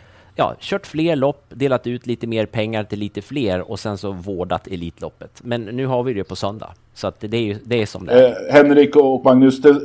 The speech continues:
Speaker 2: jag läste igår att Mastersfinalen i, travets Mastersfinal är inställd.
Speaker 1: Ja, det såg jag. Just det. Just det.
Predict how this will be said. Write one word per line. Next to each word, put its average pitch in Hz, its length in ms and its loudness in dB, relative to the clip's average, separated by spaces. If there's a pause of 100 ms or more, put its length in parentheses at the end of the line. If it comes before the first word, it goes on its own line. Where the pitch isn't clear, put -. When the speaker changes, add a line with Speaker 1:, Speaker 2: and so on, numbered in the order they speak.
Speaker 2:
jag 143 140 6
läste 151 240 8
igår 143 360 8
att 123 220 4
Mastersfinalen 139 1400 4 (640)
i, 123 460 4 (440)
travets 143 380 4
Mastersfinal 117 720 2 (240)
är 113 220 0
inställd. 117 680 2 (640)
Speaker 1:
Ja, 147 80 -14
det 170 100 -6
såg 78 200 -10
jag. 73 300 -12
Just 131 220 -12
det. 82 120 -8 (760)
Just 104 200 -16
det. 85 120 -10